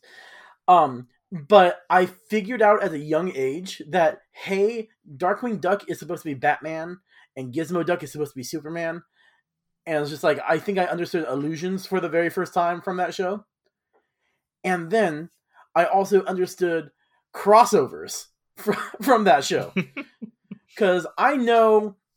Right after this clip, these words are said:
Speaker 1: I, in kindergarten, I was Darkwing Duck for Halloween. So I watched this, like, four or five <laughs> years old. Um, any s-, because of the show, any superhero thing I will give a chance.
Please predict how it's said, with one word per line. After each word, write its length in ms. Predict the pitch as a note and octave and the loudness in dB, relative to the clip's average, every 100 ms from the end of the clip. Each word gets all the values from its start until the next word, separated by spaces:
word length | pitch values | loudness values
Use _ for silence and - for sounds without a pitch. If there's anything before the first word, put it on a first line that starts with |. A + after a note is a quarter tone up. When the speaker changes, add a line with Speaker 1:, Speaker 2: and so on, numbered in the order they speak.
| _ _ | _ _
Speaker 1:
I, 200 | F#3 G#3+ | 4 6
in 220 | G#3 G#3 | 4 -2
kindergarten, 540 | G3 B3+ A#3 G3+ F#3+ F3 | -2 -4 -2 0 -2 -2
I 140 | E3 F3+ | 0 0
was 180 | F3 | 0
Darkwing 340 | C3+ D3+ D3+ C#3+ | 0 -2 -2 -6
Duck 160 | B2+ | -6
for 80 | - | -6
Halloween. 420 | A#2+ A2+ F#2 D#2 _ _ | -8 -8 -8 -16 _ _
So 140 | B3+ | 2
I 100 | D4+ | 4
watched 300 | D#4+ A#3 - | 6 6 4
this, 260 | E3 D3+ - | -4 -6 -6
like, 180 | F#3 C3 | -6 -6
four 320 | - G#3 E3+ | -2 0 0
or 60 | D#3 | -2
five 420 | - C3+ C3 - - - | 0 0 0 -8 -20 -16
<laughs> 120 | - | -12
years 340 | G#3+ D#3+ C#3 A#2 | -10 -8 -8 -6
old. 220 | G#2 G2+ _ _ - - - - _ _ _ | -8 -12 _ _ -20 -20 -20 -20 _ _ _
Um, 520 | F3+ F3 D#3+ A#2 A#2 _ _ _ _ _ _ _ _ _ _ _ _ _ _ _ _ _ _ _ _ - | 6 6 4 -4 -12 _ _ _ _ _ _ _ _ _ _ _ _ _ _ _ _ _ _ _ _ -6
any 540 | B3+ C#4 D#4 D#4+ D#4 | -2 -2 -2 -2 -4
s-, 360 | C4 - - - | -6 -8 -12 -12
because 420 | F3+ G#3 D4 D4 | -10 -2 2 2
of 80 | C#4+ | 0
the 100 | C#4+ | -8
show, 280 | - B3+ B3 | -4 -2 -2
any 220 | G#3 A3+ B3+ | -4 -6 -6
superhero 540 | - C4+ B3+ B3 A#3 | -6 -6 -4 -4 -4
thing 220 | A#3+ A#3 | -4 -4
I 80 | A3 | 0
will 80 | G#3+ | 0
give 140 | G#3 | 0
a 60 | G#3+ | -2
chance. 400 | A3 A3+ A3+ | -4 -4 -4